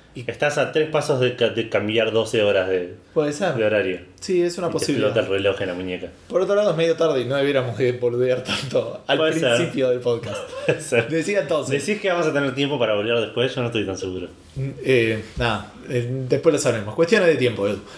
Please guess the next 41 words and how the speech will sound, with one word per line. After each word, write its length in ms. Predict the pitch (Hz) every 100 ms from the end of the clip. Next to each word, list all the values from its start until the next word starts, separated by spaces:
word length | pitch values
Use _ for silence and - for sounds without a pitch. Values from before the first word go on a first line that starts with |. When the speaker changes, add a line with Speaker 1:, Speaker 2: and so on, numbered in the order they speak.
| -
Speaker 1:
Eh, 460 | - 156 160 156 156
veintiuno 400 | 165 170 170 170
de 60 | 165
octubre 260 | 160 185
lo 60 | 143
estamos 260 | 123 147 151
grabando, 440 | 160 180 175 175
no 200 | 151 160
sale 200 | 156 143
el 40 |
veintidós, 400 | 139 139 170 185 -
sale 280 | - 131
el 60 | 131
viernes 280 | 147 143 131
veintitrés 480 | 127 139 185 202 -
porque 400 | 147 120 120 117
sale 220 | - 113
los 100 | 117
viernes. 500 | 147 196 190 202 - -
Speaker 2:
Claro, 260 | 113 101 - -
eso 220 | 120 107 107
no 80 |
cambia 380 | 101 110 117 104
por 120 | 104
más 140 | 95 95
que 80 | 95
lo 60 |
grabemos 380 | 92 95 98 87 -
cuando 180 | 92 98
sea. 340 | 127 131 - -
Speaker 1:
Exacto, 520 | 127 110 110 - 104 -
por 100 | -
lo 80 | 110
menos 200 | 127 123
por 120 | 135
ahora. 400 | 160 202 220 - - - - -
Así 180 | - 135
que 80 | 156
bueno, 220 | 175 165
bienvenidos 500 | 160 160 160 180 180
nuevamente. 680 | 165 165 202 214 214 214 -